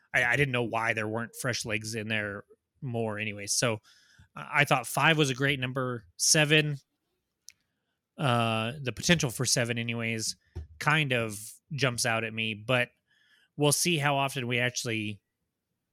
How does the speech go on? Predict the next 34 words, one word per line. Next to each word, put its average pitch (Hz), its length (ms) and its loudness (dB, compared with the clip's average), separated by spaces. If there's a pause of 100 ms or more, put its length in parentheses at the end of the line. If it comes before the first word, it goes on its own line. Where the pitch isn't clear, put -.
(560)
use 127 440 2
this, 113 380 -2
how 139 180 4
often 139 220 2
this 120 180 -4
rule 127 160 -2
comes 123 240 -6
into 110 220 -8
effect 104 440 -6
this 104 240 -10
year. - 200 -18 (1160)
I-, 165 40 6
if 156 300 4
it's 160 140 6
something 151 300 4
like 127 240 2
where 120 380 2
every 123 420 0 (240)
game, 143 480 0 (540)
um, 113 640 -2 (160)
something's 143 440 -2
happening 147 460 0
where 135 160 -2
a, 123 80 -2 (240)
a 180 100 -4
sixth - 420 -2
sub 135 280 2
is 127 100 -2
getting 131 260 -2
used 135 500 -2
or 113 100 -6
something 135 200 -6
like 127 180 -6
that, 156 260 0